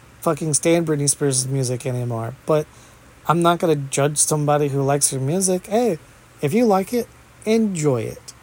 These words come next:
right? We get one life that we know of. Have fun, right? It's just not for me, right? You know? Um, so yeah,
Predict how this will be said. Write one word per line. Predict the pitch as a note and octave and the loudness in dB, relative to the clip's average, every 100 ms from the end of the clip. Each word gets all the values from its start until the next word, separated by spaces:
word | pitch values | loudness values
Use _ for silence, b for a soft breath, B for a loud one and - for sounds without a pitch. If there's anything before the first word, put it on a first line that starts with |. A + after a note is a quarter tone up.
| - - - - | -20 -20 -20 -4
right? | D3 D3+ D#3 - B B | 0 0 -2 -12 B B
We | F#3+ G#3+ | 0 4
get | G#3 G3 | 4 2
one | F3 F3 F3 F3 | 0 2 2 2
life | D#3 D#3 D3+ - - - - - - | 2 0 -4 -10 -18 -20 -20 -20 -4
that | D3+ D3+ | -2 0
we | D3 | 0
know | D3 C#3+ C#3+ | 0 0 2
of. | C#3 C3+ - - - - - - - - - | 2 -2 -6 -18 -20 -20 -20 -20 -20 -20 -16
Have | - E3 C#3+ | -2 0 0
fun, | A#2 B2+ - - - - - - - | -6 -6 -16 -20 -20 -20 -20 -20 -6
right? | D3+ D#3 D#3 - - B B B B - - | 2 2 2 -6 -20 B B B B -20 -10
It's | - | 0
just | A#3 G3+ | 2 4
not | F#3+ E3+ | 4 2
for | E3 | 0
me, | C#3+ B2+ - - - - - - - - | -2 -6 -16 -20 -20 -20 -20 -20 -20 0
right? | D3+ D3+ D3+ - - - - - - - - | 4 4 0 -14 -20 -20 -20 -20 -20 -20 -6
You | C#3+ | -2
know? | D3 D#3 E3+ - - - - - - - - | 0 -2 -4 -10 -20 -20 -20 -20 -20 -20 -4
Um, | C#3+ C#3+ C#3+ C#3+ C#3+ F3+ - - - - - - - - - - - - - - - - - - - | -2 0 -2 -2 -6 -8 -18 -20 -20 -20 -20 -20 -20 -20 -20 -20 -20 -20 -20 -20 -20 -20 -20 -20 -4
so | - E3 | 2 4
yeah, | C#3 | 4